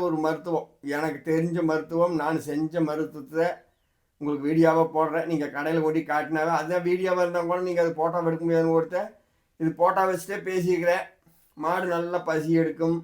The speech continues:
நல்லா தீனி திங்கி, நல்லா தண்ணி குடிக்கி. ரெகுலரா உங்களுக்கு பூச்சி மாத்திரை கொடுத்துட்டு இதை கண்டினியூ பண்ணையில பாத்தீங்கன்னா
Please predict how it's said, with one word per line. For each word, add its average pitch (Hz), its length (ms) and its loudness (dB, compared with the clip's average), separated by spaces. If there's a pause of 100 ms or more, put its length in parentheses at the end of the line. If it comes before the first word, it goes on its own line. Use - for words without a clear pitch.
(640)
நல்லா 175 260 2 (140)
தீனி 170 320 2
திங்கி, 160 340 6 (220)
நல்லா 170 180 0 (100)
தண்ணி 170 240 0
குடிக்கி. 165 360 0 (160)
ரெகுலரா 175 400 4 (160)
உங்களுக்கு 160 360 0 (220)
பூச்சி 170 320 -2
மாத்திரை 165 320 0
கொடுத்துட்டு 165 480 -6
இதை 160 160 -2
கண்டினியூ 156 400 -2
பண்ணையில 151 380 -4
பாத்தீங்கன்னா 151 400 -6